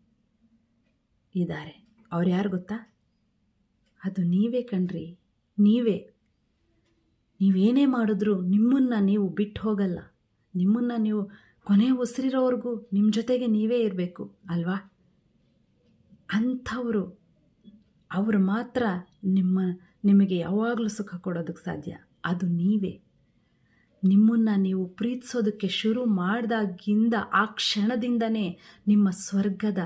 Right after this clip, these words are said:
ನಿಮ್ಮ ಸುಖದ ಸ್ವರ್ಗದ ಬಾಗಿಲು ತೆರೀತು ಅಂತ ಅಂದ್ಕೊಳ್ಳಿ. ನಿಮ್ಮ ಸುಖಕ್ಕೋಸ್ಕರ ನೀವು ಬೇರೆಯವ್ರ ಮೇಲೆ ಡಿಪೆಂಡ್ ಆಗೋದನ್ನ ಆ ಕ್ಷಣದಿಂದನೇ ಬಿಟ್ಬಿಡ್ತೀರ. ನೀವು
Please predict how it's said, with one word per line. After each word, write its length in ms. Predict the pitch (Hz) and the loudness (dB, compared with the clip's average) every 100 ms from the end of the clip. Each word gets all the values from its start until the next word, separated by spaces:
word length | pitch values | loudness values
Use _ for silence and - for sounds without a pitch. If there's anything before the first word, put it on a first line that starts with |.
| - - - | -6 -18 0
ನಿಮ್ಮ 220 | 233 220 | 4 4
ಸುಖದ 560 | 202 - 240 - 247 233 202 | 2 -2 -6 -6 -4 -2 -2
ಸ್ವರ್ಗದ 580 | - 202 202 202 226 196 | -2 -2 0 0 -2 0
ಬಾಗಿಲು 520 | 175 175 196 202 185 | 0 0 0 0 0
ತೆರೀತು 500 | 180 180 175 196 196 | -2 -2 0 -2 -2
ಅಂತ 180 | 180 175 | -2 -4
ಅಂದ್ಕೊಳ್ಳಿ. 600 | 165 156 160 147 - _ _ _ - - _ _ _ _ _ _ _ _ _ 196 | -8 -8 -8 -8 -10 _ _ _ -20 -20 _ _ _ _ _ _ _ _ _ 2
ನಿಮ್ಮ 260 | 202 202 | 4 4
ಸುಖಕ್ಕೋಸ್ಕರ 840 | 185 - 208 254 247 226 208 - 196 | 2 -2 -6 -6 -4 -4 -4 -4 -2
ನೀವು 260 | 196 196 190 | 0 0 -2
ಬೇರೆಯವ್ರ 840 | 175 190 190 226 233 226 - 208 | -2 2 2 2 -2 -4 -2 -2
ಮೇಲೆ 360 | 202 196 190 190 | 0 0 -2 -4
ಡಿಪೆಂಡ್ 540 | 175 170 208 277 262 233 | -2 -2 0 -2 -2 -2
ಆಗೋದನ್ನ 460 | 214 202 185 202 - - | -2 -2 -2 -4 -4 -8
ಆ 80 | 190 | -10
ಕ್ಷಣದಿಂದನೇ 800 | 196 - 226 226 226 233 220 220 | -6 -4 -2 -2 -2 -2 -2 -2
ಬಿಟ್ಬಿಡ್ತೀರ. 500 | 196 - 175 175 165 160 _ _ _ - - _ _ _ | -4 -6 -8 -6 -10 -12 _ _ _ -20 -20 _ _ _
ನೀವು 480 | 208 226 202 233 | 2 2 2 0